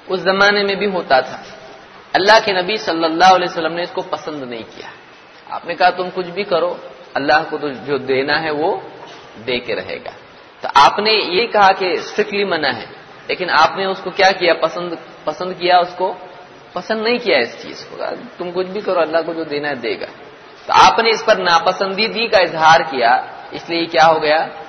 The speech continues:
مکروہ ہو گیا۔ مکروہ حرام ہوتا ہے کیا؟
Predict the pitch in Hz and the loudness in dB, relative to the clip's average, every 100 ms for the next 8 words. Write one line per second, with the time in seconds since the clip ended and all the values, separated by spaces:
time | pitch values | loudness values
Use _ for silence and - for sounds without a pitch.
0 | - - - 123 139 - 170 190 147 87 | -18 -20 -20 -14 -14 -4 2 2 0 -6
1 | - - - - - - - - - 160 | -10 -14 -20 -20 -20 -20 -20 -20 -10 -2
2 | 185 208 233 196 175 208 226 214 214 220 | 0 4 6 6 6 8 6 2 6 8
3 | 226 - 233 | 6 6 4